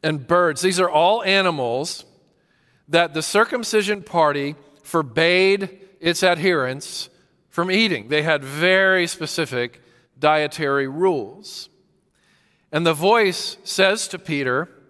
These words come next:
from heaven, "Kill, Peter, and eat. Enjoy yourself.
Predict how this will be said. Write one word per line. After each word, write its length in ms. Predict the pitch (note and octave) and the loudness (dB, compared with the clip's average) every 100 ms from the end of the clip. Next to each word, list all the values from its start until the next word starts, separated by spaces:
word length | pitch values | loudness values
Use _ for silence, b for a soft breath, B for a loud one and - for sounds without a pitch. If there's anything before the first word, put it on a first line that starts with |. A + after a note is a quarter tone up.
| _ | _
from 220 | - E3+ | -4 -4
heaven, 500 | F#3 F3 B2+ A#2 B2+ _ b b b b b _ | 0 0 0 -4 -10 _ b b b b b _
"Kill, 520 | - G3+ D3+ A#2 C3+ - - | 0 4 4 2 -4 -12 -12
Peter, 480 | D3 C3 A2+ C3 _ b b _ | -8 -4 -6 -6 _ b b _
and 160 | C3 C3 | -10 -10
eat. 440 | B2 G2+ - - _ _ _ _ _ _ _ _ _ _ _ _ | -12 -14 -16 -20 _ _ _ _ _ _ _ _ _ _ _ _
Enjoy 300 | D#3+ D#3+ F#3 | -10 0 2
yourself. 680 | D#3+ C3+ - G2 - - | 2 0 -2 -4 -6 -20